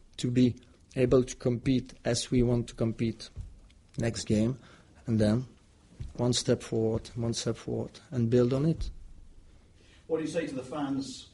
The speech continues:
Speaker 2: at the moment? They're, they're not very happy with the direction that the club is going in. They're not very happy with the current owner, certainly.
Speaker 1: No, for me,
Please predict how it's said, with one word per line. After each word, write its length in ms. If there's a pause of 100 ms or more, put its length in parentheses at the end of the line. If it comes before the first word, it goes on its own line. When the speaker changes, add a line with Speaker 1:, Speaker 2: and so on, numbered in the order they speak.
(140)
Speaker 2:
at 80
the 60
moment? 280
They're, 280 (320)
they're 100
not 240
very 240
happy 540
with 340 (540)
the 80
direction 680
that 140
the 60
club 280
is 60
going 260
in. 100
They're 120
not 160
very 160
happy 220
with 280 (500)
the 160
current 240
owner, 280
certainly. 480 (1700)
Speaker 1:
No, 140
for 140
me, 260